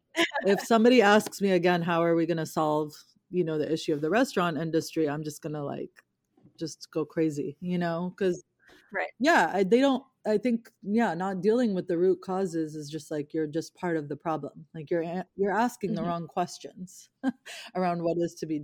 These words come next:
Speaker 2: Right.
Speaker 1: done. Um, and yeah, it's, it's, it's quite frustrating because, um, we don't have to tell you the answers. The answers are there. <laughs>
Speaker 2: Right. Yeah.
Speaker 1: Um,
Speaker 2: <laughs>
Speaker 1: and yeah, and they're just not willing to touch it, I think is the big thing. Like, let's, let's,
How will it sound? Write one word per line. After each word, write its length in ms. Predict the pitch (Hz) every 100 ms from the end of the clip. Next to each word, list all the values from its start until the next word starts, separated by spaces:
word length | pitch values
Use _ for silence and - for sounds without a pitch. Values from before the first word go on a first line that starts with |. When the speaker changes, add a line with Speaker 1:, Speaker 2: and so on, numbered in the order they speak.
| 151
Speaker 2:
Right. 220 | - 156
Speaker 1:
done. 180 | 165 170 156
Um, 640 | 165 156 151 156 156 170 160
and 340 | 165 156 156 -
yeah, 280 | 196 202 151
it's, 380 | 160 - - _ -
it's, 340 | 180 - - -
it's 160 | 180
quite 280 | - 214 196 196
frustrating 760 | - 180 180 - 165 160 160 156 _
because, 580 | 175 175 160 156 - _ _ _ _ _ _ _
um, 400 | 175 165 156 151 _ 180
we 120 | 208
don't 160 | 214
have 160 | 196 190
to 100 | 160
tell 220 | - 185
you 80 | 190
the 120 | 156
answers. 560 | 165 175 - 147 165 -
The 120 | 165 151
answers 360 | 175 170 147
are 100 | 147
there. 180 | 151 139 143 185 - _
<laughs> 60 | 392 -
Speaker 2:
Right. 180 | - - - - - _ - 208 - 175
Yeah. 200 | 165 160
Speaker 1:
Um, 160 | 160 160 _
Speaker 2:
<laughs> 0 |
Speaker 1:
and 120 | 269 311
yeah, 240 | 403 196
and 100 | 180
they're 100 | 196
just 180 | 208 220
not 180 | 196 180
willing 280 | 185 165
to 100 | 156
touch 320 | 160 180 165 156
it, 180 | 135 -
I 80 | 156
think 320 | - 151 147
is 160 | 156 147
the 100 | 151
big 220 | 147 143
thing. 220 | - 139 147
Like, 300 | 143 147 - _ 143 _
let's, 400 | 180 214 220 -
let's, 560 | 226 254 - - -